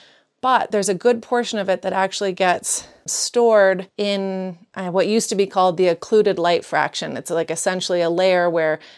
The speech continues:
none of the microbes can get at it. It's been transfixed, it's inorganic, it's not edible. And that not edible carbon is the carbon that gets sequestered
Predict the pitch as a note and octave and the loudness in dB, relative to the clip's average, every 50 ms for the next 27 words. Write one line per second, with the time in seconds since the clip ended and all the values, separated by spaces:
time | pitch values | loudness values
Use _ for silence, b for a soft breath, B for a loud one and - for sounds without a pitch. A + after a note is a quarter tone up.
0 | B B G#3 A3+ B3 A#3+ A3 G#3+ G3+ G3 F#3 - F#3 E3+ E3+ - - - E3 E3 | B B -2 0 0 2 0 0 0 0 0 0 -2 -2 -2 -4 -8 -8 -8 -4
1 | - E3+ D#3 - - - - - - - _ - F3+ F3+ - - - F3+ F3+ F3 | -4 -4 -2 -2 -2 -4 -4 -6 -8 -8 _ -8 -8 -8 -8 -6 -6 -6 -6 -6
2 | - - G#3 F#3+ F#3+ F#3+ F#3+ - - - D#3+ D3+ - - - - - - - b | -6 -4 -4 -4 -4 -4 -6 -4 -2 -2 -2 -2 -4 -6 -6 -6 -6 -8 -12 b
3 | b b b b - - - F#3+ G3+ G3+ G3 G3 F#3 - F3+ E3+ E3+ E3+ E3+ E3 | b b b b -14 -8 -4 -4 -2 0 0 -2 0 -2 -2 -4 -4 -6 -8 -10
4 | - - - F3+ - G3+ G3 F#3+ - - E3+ E3 E3 D#3+ D#3 C3+ - E3+ - _ | -10 -12 -10 -8 -6 -4 -4 -4 -2 -2 -2 -2 -2 -2 -2 -4 -6 -6 -10 _
5 | _ b b b b b b b b b b - G3+ G#3 G#3+ A3 A3+ F#3 A3 A3+ | _ b b b b b b b b b b -6 -4 0 0 0 0 0 0 0
6 | A3+ A3+ G3 F#3 G#3 G#3 G#3 G3 G3+ F#3 - G3 F3+ F3+ E3 F3+ F3+ F3 - - | 0 2 2 2 2 2 0 -2 -2 -4 -2 -2 -2 -2 -2 -4 -6 -6 -4 -6
7 | F3 - - F#3+ F#3 E3+ F#3 F3+ F3 E3+ - F#3 E3 - - - G3 - - - | -6 -6 -2 -2 -2 0 0 -4 -4 -4 -4 -4 -2 -2 -4 -4 -6 -4 -4 -4
8 | F3 D3+ - - - E3+ E3 - | -2 -2 -4 -4 -4 -4 -4 -6